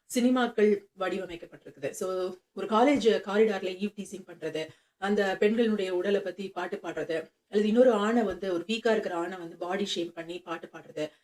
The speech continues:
இதெல்லாம் ஒரு குளோரிஃபை பண்ணி காட்டக்கூடிய ஒரு தளமாக தான் நம்மளுடைய படங்கள் இருக்கு. So, இவங்க இந்த அப்பர் கிளாஸ், the so called upper class people, அவங்க கிட்டயும் என்ன காமன் அப்படின்னு பாத்தீங்கன்னா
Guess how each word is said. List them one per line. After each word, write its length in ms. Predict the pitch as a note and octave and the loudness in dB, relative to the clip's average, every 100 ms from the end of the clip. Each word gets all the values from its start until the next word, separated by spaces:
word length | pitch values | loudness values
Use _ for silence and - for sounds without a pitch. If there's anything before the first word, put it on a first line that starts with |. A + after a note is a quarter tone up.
| _ - | _ 4
இதெல்லாம் 260 | B3+ D4+ E4 | 4 6 4
ஒரு 100 | - | 4
குளோரிஃபை 520 | A3 B3 E4 D4+ C#4 | 6 8 8 4 2
பண்ணி 200 | A3+ A3 | 2 0
காட்டக்கூடிய 640 | G#3 G3+ G#3 G3 F#3 F#3+ | -2 -4 -6 -8 -8 -4
ஒரு 140 | F3+ E3+ | -4 -4
தளமாக 420 | E3+ F#3+ F3+ E3+ | -6 -4 -6 -8
தான் 180 | G3+ F#3+ | -6 -6
நம்மளுடைய 320 | E3 D#3 D#3+ G#3+ _ - | -8 -8 -8 -8 _ -8
படங்கள் 340 | - F3 E3+ | -8 -6 -10
இருக்கு. 260 | D#3+ _ _ _ _ _ _ - | -12 _ _ _ _ _ _ 2
So, 100 | C4+ | 4
இவங்க 440 | E4 G4 G#4 D4+ | 6 8 8 8
இந்த 460 | G#3+ C4+ D#4+ G#3+ D#3+ | 6 6 6 4 2
அப்பர் 300 | - F4 E4+ | 0 0 2
கிளாஸ், 380 | B3 - - - G3 | 0 0 -6 -12 -10
the 60 | |
so 180 | - B3+ | 0 2
called 180 | A#3+ A3+ | 2 0
upper 220 | F#3+ B3 | 0 -2
class 200 | A#3 G3+ - | -2 -4 -6
people, 280 | G3 - F#3+ - _ _ _ - | -10 -6 -6 -8 _ _ _ 2
அவங்க 220 | A#3+ E4 | 4 4
கிட்டயும் 280 | D#4 D4 C4+ | 2 2 2
என்ன 220 | G3+ A3 | 2 -2
காமன் 300 | F#3 F#3 F#3+ | 0 -2 -2
அப்படின்னு 260 | E3 F3 - | -10 -14 -14
பாத்தீங்கன்னா 400 | D#3 D#3+ D3+ | -18 -20 -6